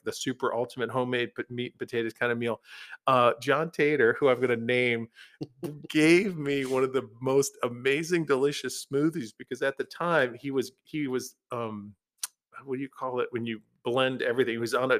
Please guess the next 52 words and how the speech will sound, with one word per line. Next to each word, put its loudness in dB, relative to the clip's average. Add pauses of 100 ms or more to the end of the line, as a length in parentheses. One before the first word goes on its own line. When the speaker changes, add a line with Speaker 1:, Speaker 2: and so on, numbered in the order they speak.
Speaker 1:
totally 2
blended -2
diet. 2
Speaker 2:
Juice -6
diet? -4
Speaker 1:
It 4
was 4
a 10
juice 2
diet. 2
So, 2 (120)
but 4
this, 2 (140)
this -2
juice -2
had, 2
like, 0
not 2
only 0
was -2
it, -14
like, -2
green -2
and -8
wheatgrass, 2
but -8
there -4
were, -2 (140)
um, -4 (120)
cashews. 0 (360)
I -4
mean, 4
it 4
was -2
like 0
everything. -2
It -4
was -6
the -2
kitchen -8
sink -2 (500)
smoothie 0 (120)
that, 0 (200)
and 4
it 0
was -2
big 0
enough 0
for -6
two 0
meals. 0 (920)
So 4